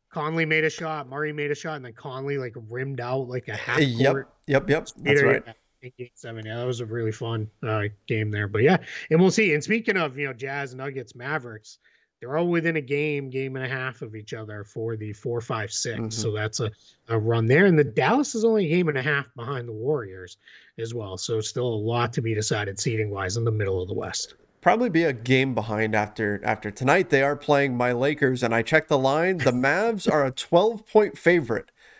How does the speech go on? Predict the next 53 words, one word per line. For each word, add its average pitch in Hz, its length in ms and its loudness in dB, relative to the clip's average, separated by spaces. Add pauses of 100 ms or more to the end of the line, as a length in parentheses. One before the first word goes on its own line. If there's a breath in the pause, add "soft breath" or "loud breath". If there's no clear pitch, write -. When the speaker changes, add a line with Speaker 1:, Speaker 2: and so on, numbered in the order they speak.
(120)
Speaker 2:
with 123 260 0
both 139 260 4
LeBron 127 320 4
James 120 300 2
and 117 80 2
Anthony 113 320 2
Davis 110 320 0
presumably 110 540 0
sidelined 110 640 -2
for - 180 -8
that - 140 -4
one. - 180 -8
So, - 280 -4 (680 loud breath)
Speaker 1:
Hey, 175 220 6
and 135 100 -2
for 131 80 0
Speaker 2:
yeah. 127 80 6
Speaker 1:
everybody, 151 260 2
get 160 220 -4
psyched. 156 500 -6 (160)
National 160 460 -6
T 190 220 -6
V, 160 480 -2 (260)
seven 156 340 -12
thirty. 165 320 -2
Speaker 2:
Oh 131 160 0
my 104 140 -4
God. 107 320 -2
We, 143 180 4
we 147 200 2
Speaker 1:
<laughs> - 20 -10
Speaker 2:
talked 165 280 4
about 131 180 4
Speaker 1:
Lakers, 139 80 -2
Speaker 2:
this. 123 320 2
Speaker 1:
Mavericks. 123 340 -16
Speaker 2:
Ron 147 320 4
and 135 100 2
I 127 60 2
Speaker 1:
Yeah. 127 60 0
Speaker 2:
talked 127 260 2
about 123 220 2
this 120 180 0
on 117 100 2
the 113 80 2
Lakers, 120 500 0
uh, 113 220 0
Nation 113 300 -2
podcast 151 420 2
last 110 220 -4
night. 110 160 0
We're 117 100 0
like, 120 180 0